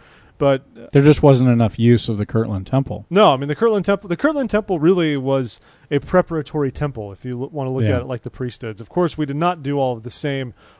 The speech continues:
Speaker 1: ordinances in there, if any, really, um, that they did in the Nauvoo Temple. And honestly, I feel like the Kirtland Temple, this is just me, this is just me, conjecture, that, uh, it was constructed because the Lord needed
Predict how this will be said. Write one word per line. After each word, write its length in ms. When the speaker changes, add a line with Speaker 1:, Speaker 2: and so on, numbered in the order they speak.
Speaker 1:
ordinances 640
in 140
there, 260
if 100
any, 320
really, 580
um, 460
that 180
they 100
did 140
in 80
the 80
Nauvoo 380
Temple. 400
And 100
honestly, 540
I 140
feel 140
like 120
the 80
Kirtland 340
Temple, 300
this 160
is 80
just 180
me, 380
this 160
is 80
just 140
me, 220
conjecture, 560
that, 300
uh, 260
it 100
was 200
constructed 480
because 220
the 80
Lord 320
needed 360